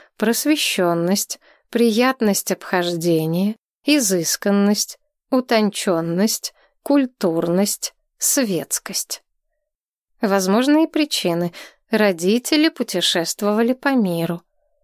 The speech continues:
Знакомство с разными культурами в детстве и юности, образовательные поездки и так далее. Учёба в школе-пансионе.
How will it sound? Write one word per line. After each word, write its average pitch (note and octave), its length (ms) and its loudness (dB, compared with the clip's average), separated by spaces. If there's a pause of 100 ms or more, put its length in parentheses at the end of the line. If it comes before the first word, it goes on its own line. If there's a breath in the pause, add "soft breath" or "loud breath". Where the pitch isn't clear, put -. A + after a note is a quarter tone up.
(300)
Знакомство G#3+ 840 2
с - 120 -2
разными G3 480 2
культурами F3 840 0
в E3+ 120 -6
детстве A3 580 0
и G#3+ 40 2
юности, E3 680 -4 (320 soft breath)
образовательные G3 840 0
поездки E3 600 -2
и A3+ 60 4
так F#3 280 -2
далее. E3 420 0 (640 soft breath)
Учёба A#3+ 540 2
в - 40 -10
школе-пансионе. A3+ 1300 0